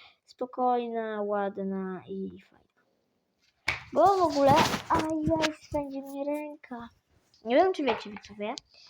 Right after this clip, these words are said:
ale ja tą wioskę mam nagrywać w planach mega długi czas.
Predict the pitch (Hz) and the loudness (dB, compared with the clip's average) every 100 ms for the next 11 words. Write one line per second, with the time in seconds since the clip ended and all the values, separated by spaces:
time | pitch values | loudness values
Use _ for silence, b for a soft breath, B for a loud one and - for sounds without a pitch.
0 | b b b b b b b b _ - | b b b b b b b b _ 0
1 | 226 254 285 311 330 359 381 - 262 302 | 2 4 6 6 8 6 4 2 2 4
2 | 392 - _ - 277 294 254 220 226 277 | 4 0 _ -2 0 2 4 4 2 -4
3 | 277 262 285 294 254 214 220 240 302 - | -2 -4 -4 -6 -4 -4 -2 -2 -2 -8
4 | - - - - - - 220 196 190 214 | -14 -14 -18 -20 -16 -6 -4 -4 -4 -4
5 | 285 320 - 214 202 214 214 214 214 - | -4 -6 -10 -10 -6 -6 -6 -10 -14 -8
6 | 571 508 247 - - - - | -2 -2 -2 -8 -20 -20 -20